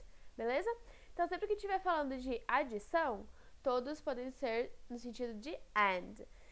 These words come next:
Sempre que estiver falando de resu-, resultado, não, de causa,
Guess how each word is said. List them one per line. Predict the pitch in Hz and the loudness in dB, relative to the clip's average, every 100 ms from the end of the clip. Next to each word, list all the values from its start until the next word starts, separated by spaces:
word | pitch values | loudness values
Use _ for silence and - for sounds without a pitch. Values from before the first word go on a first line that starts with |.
| - | -18
Sempre | - 349 349 403 | 0 2 2 2
que | 403 | 0
estiver | 392 339 294 | 0 0 0
falando | 302 285 269 233 214 196 196 - - - | 2 2 4 2 0 -4 -6 -12 -18 -14
de | 220 208 240 208 185 220 - - - - 220 | 0 4 4 4 0 -8 -16 -18 -16 -16 -6
resu-, | 233 285 320 247 202 - - - - | 4 4 4 -2 -4 -10 -14 -14 -12
resultado, | 233 220 214 220 233 | -6 -6 -2 -4 -2
não, | 262 220 185 175 - - - - - - - - - - - - - - - - - | -2 0 0 -4 -10 -16 -18 -18 -18 -16 -16 -16 -18 -18 -18 -18 -16 -16 -14 -14 -2
de | 214 285 | 2 2
causa, | - 311 294 320 349 311 254 220 202 185 | 0 6 8 10 10 8 4 2 2 2